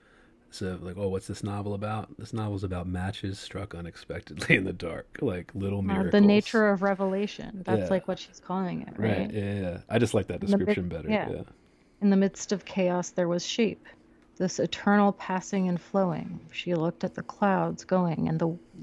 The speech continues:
Speaker 2: leaves shaking. We get a lot of leaves, by the way. A lot of leaves and a lot of waves and a lot of water-related language. Um,
Speaker 1: Coast of England, man. I mean, not to
Speaker 2: Yeah.
Speaker 1: mention, yeah, I mean,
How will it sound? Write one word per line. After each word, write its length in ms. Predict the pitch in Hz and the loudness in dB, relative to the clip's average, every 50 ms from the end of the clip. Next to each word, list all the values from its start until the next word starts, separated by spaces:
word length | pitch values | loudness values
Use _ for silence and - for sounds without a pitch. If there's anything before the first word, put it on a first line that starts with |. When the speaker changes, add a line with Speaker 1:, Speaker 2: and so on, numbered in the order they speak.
| - - | -6 -2
Speaker 2:
leaves 440 | 185 190 196 196 180 160 - - - | 2 4 4 4 4 4 0 -4 -8
shaking. 640 | - - - 196 196 202 - - 226 226 208 175 | -8 -4 0 0 0 0 0 -4 -6 -4 0 4
We 120 | 185 202 | 4 4
get 180 | 190 - 214 208 | 6 6 6 6
a 80 | 226 233 | 8 6
lot 340 | 214 196 185 175 170 175 | 6 4 4 2 2 2
of 180 | - 180 165 - | 0 -2 -4 -4
leaves, 540 | 165 151 147 147 - - 139 - - - - | -6 -8 -8 -8 -8 -8 -10 -10 -12 -16 -14
by 220 | - - - - - | -14 -12 -10 -8 -6
the 80 | - | -6
way. 460 | - - - - - - - 175 175 - - - - - - - | -6 -6 -6 -6 -6 -6 -6 -6 -8 -10 -14 -18 -18 -18 -4 2
A 80 | - 190 | 2 4
lot 220 | 175 185 196 208 | 6 6 6 6
of 100 | 220 202 | 4 2
leaves 540 | 202 190 202 208 214 214 220 226 202 180 - | 2 0 0 2 2 4 4 2 2 0 -4
and 160 | - 175 190 | -2 0 2
a 80 | 190 185 | 2 2
lot 320 | 175 165 170 165 170 170 | 0 0 -2 -2 0 0
of 180 | 180 170 160 - | -2 -4 -6 -8
waves 840 | 175 170 165 165 151 135 - - - - - 175 - - - - - - - - - - - | -6 -4 -4 -4 -4 -4 -6 -8 -8 -10 -12 -14 -14 -14 -16 -16 -16 -16 -20 -20 -20 -6 0
and 160 | 180 190 185 | 2 4 6
a 60 | 190 | 6
lot 280 | 180 175 180 180 180 180 | 6 6 6 4 4 4
of 120 | 185 170 - - | 0 -2 -4 -6
water-related 880 | 175 175 180 175 175 - 180 170 165 175 170 165 170 170 165 170 170 - | -4 0 0 0 0 0 -2 -2 0 0 0 0 0 0 0 -2 -2 -2
language. 720 | 143 - 60 62 - - - - - - - - - - - - - - - - - - - - - - - - - - - | -2 -4 -4 -4 -6 -6 -8 -10 -12 -12 -14 -14 -16 -16 -20 -20 -20 -20 -20 -20 -20 -20 -20 -20 -20 -20 -20 -20 -20 -12 -6
Um, 340 | - - - - - - - - - - - - - - - - - - - | -6 -6 -4 -6 -8 -10 -10 -14 -14 -20 -20 -20 -20 -20 -20 -20 -20 -20 -16
Speaker 1:
Coast 320 | - - 98 92 - - | -12 -10 -10 -10 -10 -12
of 100 | - 90 | -12 -8
England, 400 | 92 95 107 113 104 95 92 92 | -6 -4 -4 -4 -4 -4 -4 -4
man. 160 | 92 92 92 95 | -6 -6 -6 -6
I 60 | 95 | -6
mean, 260 | 95 95 92 92 90 | -4 -4 -4 -4 -4
not 160 | 92 98 98 | -6 -6 -6
to 80 | - 98 | -6 -6
Speaker 2:
Yeah. 60 | 95 | -4
Speaker 1:
mention, 260 | 95 107 104 - 92 | -4 -4 -4 -6 -8
yeah, 60 | 85 | -8
I 40 | 92 95 | -8 -8
mean, 420 | 98 98 95 90 90 92 107 107 | -8 -8 -8 -8 -8 -10 -10 -12